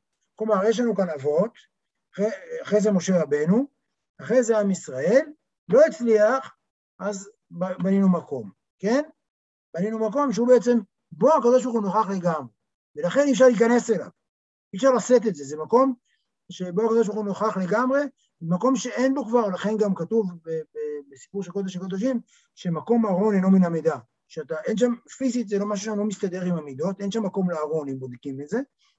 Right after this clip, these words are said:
כי באמת זה מקום שהוא בכלל לא נאמן לחוקי המציאות, הוא מקום שהוא מעל ומעבר שאי אפשר בעצם לסבול אותו. "משחרב בית המקדש, אין לקדוש ברוך הוא בעולמו, משכן ומכון לשבטו, הוא ייחודו יתברך, אלא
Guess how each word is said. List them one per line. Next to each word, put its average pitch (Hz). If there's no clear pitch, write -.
כי 190
באמת 277
זה 269
מקום 269
שהוא 247
בכלל 254
לא 269
נאמן 226
לחוקי 190
המציאות, 170
הוא 135
מקום 196
שהוא 190
מעל 175
ומעבר 220
שאי 175
אפשר 175
בעצם 160
לסבול 117
אותו. -
"משחרב 170
בית 233
המקדש, 170
אין 233
לקדוש 185
ברוך 202
הוא 220
בעולמו, 165
משכן 196
ומכון 175
לשבטו, 170
הוא 214
ייחודו 175
יתברך, 160
אלא 214